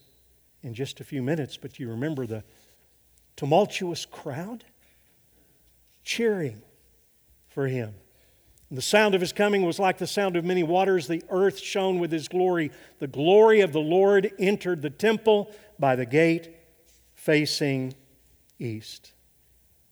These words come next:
The glory of the Lord coming from the east.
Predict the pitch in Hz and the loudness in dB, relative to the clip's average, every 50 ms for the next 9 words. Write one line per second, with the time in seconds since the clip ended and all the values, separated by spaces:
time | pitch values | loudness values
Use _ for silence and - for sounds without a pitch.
0 | _ _ _ _ _ _ _ _ _ _ _ _ _ _ _ _ _ _ _ _ | _ _ _ _ _ _ _ _ _ _ _ _ _ _ _ _ _ _ _ _
1 | - - - - _ _ _ _ _ _ _ _ _ _ _ - 143 131 127 139 | -20 -20 -20 -20 _ _ _ _ _ _ _ _ _ _ _ -14 -8 -2 0 0
2 | 147 139 127 117 104 98 107 107 104 104 101 98 98 - - - _ _ _ _ | 2 2 0 -2 -6 -8 -10 -10 -10 -10 -12 -12 -14 -18 -20 -20 _ _ _ _
3 | _ _ _ _ _ _ _ _ _ _ _ _ _ _ - 165 160 151 147 135 | _ _ _ _ _ _ _ _ _ _ _ _ _ _ -2 0 0 0 0 -2
4 | 123 117 113 - - _ - - 147 131 123 113 104 101 110 156 220 - 135 - | -4 -6 -10 -14 -18 _ -8 -4 -4 -4 -2 -4 -6 -8 -12 -14 -16 -14 -14 -12
5 | - 156 131 113 107 - - - - - | -10 -10 -10 -10 -10 -14 -18 -20 -20 -20